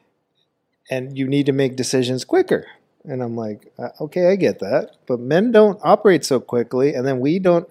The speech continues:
have that same timeline. So, you know, if they're in their forties, they're like, "Yeah, I'm only attracting, like, conversations with fifty-five-year-olds and fifty-seven." I'm like, "Yeah, but they're at that level now to," so it's like, "But you gotta figure out what you want."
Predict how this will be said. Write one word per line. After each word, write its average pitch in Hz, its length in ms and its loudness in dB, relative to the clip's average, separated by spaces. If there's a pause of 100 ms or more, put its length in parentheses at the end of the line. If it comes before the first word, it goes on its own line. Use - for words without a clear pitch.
(240)
have 165 280 2
that 135 200 6
same 127 260 -4
timeline. 110 640 -6 (1400)
So, 120 640 0 (540)
you 160 100 0
know, 143 140 6
if 123 80 0
they're 139 140 4
in 151 60 2
their 143 140 2
forties, 156 340 4
they're 120 80 0
like, 117 160 -8
"Yeah, 160 200 -8
I'm 160 100 -4
only 165 240 -2
attracting, 151 580 -6
like, 131 340 -6 (100)
conversations 143 760 -4
with 120 100 -20
fifty-five-year-olds 135 1120 -2
and 104 120 -14
fifty-seven." 139 500 -6
I'm 123 80 -6
like, 123 220 -6
"Yeah, 156 140 0
but 123 200 -8
they're 131 200 2
at 143 160 4
that 127 200 0
level 135 340 2
now 123 280 -4
to," 117 180 -4 (1120)
so 131 120 -4
it's 120 100 -4
like, 127 180 0
"But 120 160 -4
you 135 60 -4
gotta 135 200 2
figure 135 300 0
out 127 100 4
what 123 180 -2
you 135 60 -8
want." 139 420 2